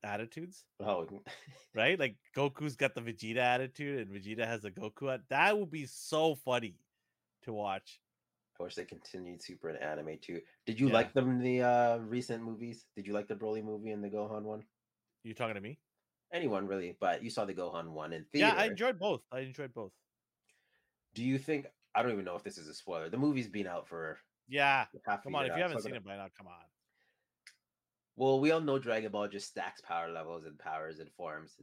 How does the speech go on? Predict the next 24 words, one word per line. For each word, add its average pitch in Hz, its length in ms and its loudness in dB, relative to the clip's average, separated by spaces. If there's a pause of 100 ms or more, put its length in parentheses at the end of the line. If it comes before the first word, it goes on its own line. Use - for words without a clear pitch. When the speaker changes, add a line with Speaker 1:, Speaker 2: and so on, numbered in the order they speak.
Speaker 2:
Do 101 100 -8
you 143 120 0
Speaker 1:
But 190 60 -2
Speaker 2:
think 151 180 0
they're 127 180 0
overpowered 127 760 0
now? 131 220 -2
'Cause 135 220 -4
you 147 80 0
have 147 220 4
Gohan, 123 600 0 (160)
you 113 120 -8
have 123 220 0 (1400)
Broly, 135 460 6
who's 117 260 -6
befriended 117 560 -6
them. 92 340 -8 (920)
You 110 120 -10
have 123 500 4
God 123 360 0 (160)
Ki 131 300 -8
Goku 120 480 0
and 110 140 -6
Vegeta. 101 600 -8